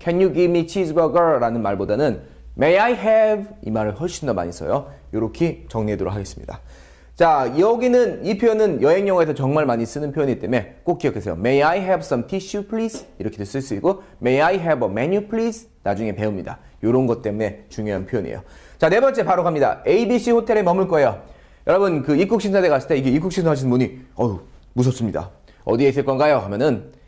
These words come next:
"아, this, this hotel, this hotel." 이렇게 하지 말고 이 표현을 한번 해보시죠. 그럼 조금 더 쉽게 통과를 할 수 있을 거예요.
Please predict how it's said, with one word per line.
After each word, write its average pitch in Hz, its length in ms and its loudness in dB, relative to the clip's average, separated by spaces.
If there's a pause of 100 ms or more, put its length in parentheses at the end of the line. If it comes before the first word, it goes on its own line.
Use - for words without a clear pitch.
(460)
"아, 160 720 2 (100)
this, 208 180 -2
this 247 220 2
hotel, 175 240 2
this 247 220 2
hotel." 214 500 0 (340)
이렇게 131 200 2
하지 139 120 0
말고 123 480 -2 (680)
이 113 180 -2
표현을 104 320 -2
한번 92 180 -6
해보시죠. - 420 -8 (180)
그럼 92 200 -8
조금 147 340 0
더 170 340 0
쉽게 165 320 -4
통과를 147 380 0
할 127 80 -4
수 101 80 -8
있을 - 160 -8
거예요. 92 340 0